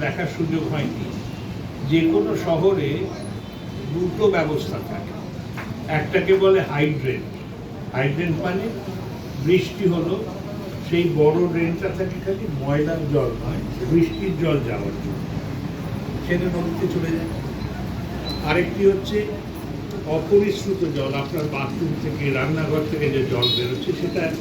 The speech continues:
ড্রেনের মধ্যে দিয়ে যাবে, সেই ব্যবস্থা নেই। ড্রেনটা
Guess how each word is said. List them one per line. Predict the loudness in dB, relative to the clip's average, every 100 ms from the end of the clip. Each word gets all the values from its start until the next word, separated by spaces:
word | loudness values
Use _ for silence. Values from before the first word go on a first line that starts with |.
| -6 0
ড্রেনের | 0 2 0 0
মধ্যে | -2 -2 -2
দিয়ে | -2 -2
যাবে, | -4 -4 -4 -2 0 2 0 0 4
সেই | 8 8
ব্যবস্থা | 8 4 2 0 0
নেই। | 0 0 -6 -8 -10 -10 -10 -10 -10 -10 -10 -8 -10 -10 -8 -8 -6 -6 -6 -6 -4 -4 -6 -4 -4 -4 -4 -6 -4 -6 -6 -2 2
ড্রেনটা | 4 6 4